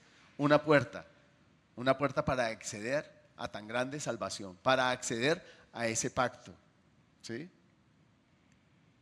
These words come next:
Así que Israel, el pueblo que quiso cruzar, que no quiso cruzar,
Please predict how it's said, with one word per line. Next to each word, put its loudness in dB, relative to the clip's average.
Así 4
que -2
Israel, 2
el -6
pueblo 4
que 2
quiso 2
cruzar, 2
que -10
no -6
quiso -2
cruzar, 0